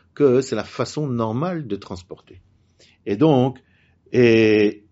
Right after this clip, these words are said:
et donc, euh, cette otsa, cette façon de sortir, elle a une importance, et c'est pour ça que c'est un makom, qui est Kamirven, Marshavato, Marshavato, makom, et ça le donne à sa bouche, hein, l'importance d'un endroit, et il est chayav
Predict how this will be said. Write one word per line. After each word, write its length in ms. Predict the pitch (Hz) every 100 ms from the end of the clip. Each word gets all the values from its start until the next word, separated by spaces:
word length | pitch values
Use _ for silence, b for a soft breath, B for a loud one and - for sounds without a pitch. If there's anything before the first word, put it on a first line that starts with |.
| _ _ _
et 180 | 57
donc, 220 | 82 95 101
euh, 80 |
cette 260 | 90 95 -
otsa, 360 | 131 127 165 156
cette 140 | 92
façon 220 | - 117 170
de 80 |
sortir, 400 | 139 147 - 185 101
elle 140 | 110
a 80 | 117
une 100 | 110
importance, 480 | 104 95 151 175 - b b
et 80 | 95
c'est 120 | 92
pour 160 | 107 95
ça 280 | 160 165 151
que 500 | - 160 123 123 - _ _
c'est 160 | -
un 100 | 101
makom, 460 | 92 92 123 156 185 b b _
qui 100 | 87
est 300 | 95 127 127
Kamirven, 520 | 135 135 117 143 208
Marshavato, 460 | 180 - 117 110 131
Marshavato, 400 | 104 101 101 95
makom, 300 | 87 117 120
et 40 |
ça 140 | 90
le 120 | 82 85
donne 280 | 110 113 - _ _ _
à 80 | -
sa 140 | -
bouche, 360 | 127 202 - - _ _
hein, 240 | 95 98 95 _ 104
l'importance 500 | 101 113 113 120 98
d'un 160 | 90
endroit, 380 | 78 71 85 90 _ _
et 120 | - 95
il 160 | 95
est 240 | 104 113 _ _
chayav 400 | - 78 92 87